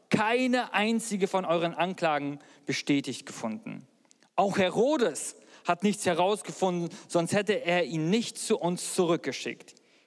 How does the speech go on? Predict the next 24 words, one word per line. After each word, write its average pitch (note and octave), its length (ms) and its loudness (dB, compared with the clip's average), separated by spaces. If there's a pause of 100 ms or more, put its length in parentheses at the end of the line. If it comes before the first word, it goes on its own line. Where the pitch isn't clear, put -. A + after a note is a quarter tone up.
(120)
Ihr E3+ 140 0
seht G3 360 0
also, E3+ 600 0 (920)
der D#3 100 4
Mann G3 520 -2 (220)
hat - 180 -8
nichts G3+ 360 2
getan, E3 600 0 (420)
wofür F#3 380 2
er D3+ 140 0
den B2+ 220 -4
Tod D3 300 0
verdient C#3 500 -2
hätte. G#2+ 360 -8 (460)
Darum G3+ 500 0
werde G3 280 2
ich F#3+ 360 -2
ihn E3 180 0
jetzt D3 280 -2 (120)
auspeitschen E3+ 840 0
lassen D3+ 480 -4 (340)
und B2 260 -6
dann B2+ 380 -2 (380)
freigeben.“ G#2+ 840 -6